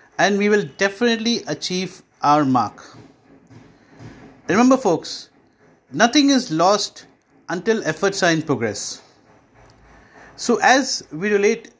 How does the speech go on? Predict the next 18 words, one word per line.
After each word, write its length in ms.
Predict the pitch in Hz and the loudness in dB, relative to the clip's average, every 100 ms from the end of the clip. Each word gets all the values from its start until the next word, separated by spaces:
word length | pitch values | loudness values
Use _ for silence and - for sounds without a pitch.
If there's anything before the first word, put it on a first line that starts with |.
| _ _ | _ _
to 160 | 208 196 | -2 0
our 100 | 185 | 0
personal 500 | - 185 180 214 185 | -2 -2 -2 -4 2
lives, 420 | 160 151 139 - | 2 2 -4 -10
our 60 | 147 | -12
professional 500 | - 165 190 - 196 | -8 -6 -6 -6 -2
lives, 480 | 151 139 139 127 - _ - - _ | 0 0 0 -8 -14 _ -20 -20 _
as 240 | - 240 226 | 2 2 2
we 100 | 247 | -4
relate 480 | 202 196 220 - - | -2 0 0 -4 -2
to 120 | 208 | -2
our 60 | |
contribution 760 | 190 175 165 180 196 196 202 170 | 0 -2 -4 -4 -6 -4 -6 -6
to 180 | - 175 | -6 -4
the 60 | 165 | 0
lives 320 | 156 175 180 | 2 2 -2
of 100 | 156 | -2
others, 460 | 143 160 165 - | -2 -2 -4 -8